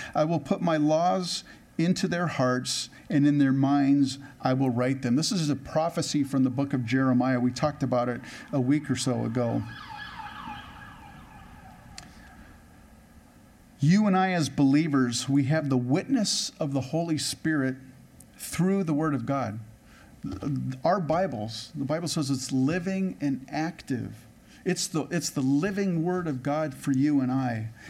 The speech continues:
And the Holy Spirit witnesses to the truth of it through the Word of God. And we also have the witness of the Holy Spirit inside of us, indwelling in us. The night that Jesus was going to be crucified,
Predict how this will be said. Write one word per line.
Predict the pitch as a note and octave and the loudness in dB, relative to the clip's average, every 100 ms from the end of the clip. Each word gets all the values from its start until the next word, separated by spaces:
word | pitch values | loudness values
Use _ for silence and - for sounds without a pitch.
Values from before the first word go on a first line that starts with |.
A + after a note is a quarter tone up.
| - | -4
And | D3+ C#3 | 0 2
the | |
Holy | C3 E3 G3 F3+ | 2 2 2 0
Spirit | - - F#3 F3+ C3+ | -2 -2 0 2 2
witnesses | D#3+ A#3 D#3+ D#3 C#3 | 0 0 0 2 -2
to | C3+ D3+ | 0 0
the | C#3+ | 0
truth | C#3 F#3 F#3+ D#3 | -2 -2 0 0
of | A#2+ | -2
it | A2+ A2+ - - - - - | -2 -4 -10 -20 -20 -20 -20
through | - F3+ F#3+ | -6 0 2
the | F3 | 2
Word | D3 C#3 C3 | 2 4 2
of | A#2+ | 0
God. | A#2+ A2 A2 A2 - - - - | 0 0 -2 -6 -10 -16 -8 0
And | G3 G3 E3+ | 2 2 2
we | D#3 E3 | 2 4
also | F#3 F#3+ F#3+ | 2 2 2
have | D#3+ D3+ | 2 2
the | D3 | 2
witness | C3+ F3+ F3+ E3+ | 4 2 2 0
of | D#3+ | 0
the | C#3 | 0
Holy | E3+ E3+ D#3 | 0 0 0
Spirit | - E3+ E3+ F3 - - - - | 0 0 0 -2 -6 -18 -10 -2
inside | F3 F3 - G3+ G3 A3 | 2 2 2 0 0 0
of | F3+ B2 | 0 0
us, | G#2 - | -2 -2
indwelling | D#3 C#3+ C#3+ G3+ B3 F3+ | -2 0 0 0 0 0
in | A#2 | 0
us. | F#2+ G2+ - - - - - - - - - | -2 -6 -10 -14 -18 -20 -20 -20 -18 -18 -6
The | C#3+ D#3 | 0 2
night | E3 G3 A#3 | 4 2 0
that | F#3+ | -2
Jesus | C#3 F3+ F#3+ F#3+ - | 0 0 0 -2 -2
was | D#3+ D3+ C#3+ C3 - | 0 2 0 0 -2
going | D3 E3 F3 | -2 0 0
to | D3 | 0
be | D3+ | 0
crucified, | - G3 - - - A#2 A#2 C3 | 0 -2 -2 -2 -2 -2 -2 -6